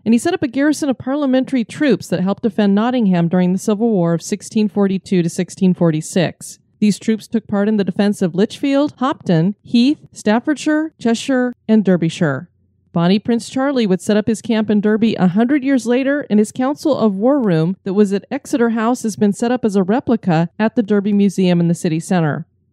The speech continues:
From the middle of the eighteenth century, porcelain was made in Derby. Gas began lighting the streets of the town in eighteen twenty-one, and the railway arrived in eighteen thirty-nine.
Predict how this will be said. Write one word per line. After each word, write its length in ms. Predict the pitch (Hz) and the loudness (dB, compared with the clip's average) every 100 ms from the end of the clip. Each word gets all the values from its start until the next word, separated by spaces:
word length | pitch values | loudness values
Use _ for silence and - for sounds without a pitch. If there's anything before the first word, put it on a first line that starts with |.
| _ | _
From 160 | - 262 | -2 0
the 60 | 262 | 2
middle 260 | 294 349 | 0 0
of 120 | 349 | 0
the 140 | 277 - | -2 -2
eighteenth 420 | 254 254 294 254 | -2 0 -2 0
century, 400 | 247 240 - 247 | 0 0 0 -2
porcelain 520 | - 269 302 302 269 | 0 -2 -2 -2 0
was 160 | 233 196 | 0 2
made 220 | 185 175 | 0 2
in 100 | 208 | 2
Derby. 520 | 220 233 196 - 165 _ _ _ _ | 2 2 2 -2 -4 _ _ _ _
Gas 280 | - 156 165 | -2 0 0
began 360 | 202 185 190 185 | -2 2 2 4
lighting 280 | 185 196 185 | 4 4 2
the 60 | |
streets 320 | 175 214 214 | 2 -2 0
of 40 | 208 | 0
the 80 | 196 | 0
town 260 | 214 202 | 2 2
in 100 | 190 | 2
eighteen 360 | - 214 240 220 | 0 -4 -2 -2
twenty-one, 640 | 226 208 190 202 214 240 _ _ | 2 2 4 4 2 0 _ _
and 160 | 202 202 | 0 2
the 80 | |
railway 560 | 196 214 294 339 202 170 | 4 2 2 2 2 2
arrived 400 | 175 170 165 165 | 2 2 0 0
in 80 | 180 | 0
eighteen 380 | 185 190 208 202 | 0 0 0 2
thirty-nine. 840 | 185 180 175 180 185 156 139 165 | 2 2 4 4 4 2 0 -4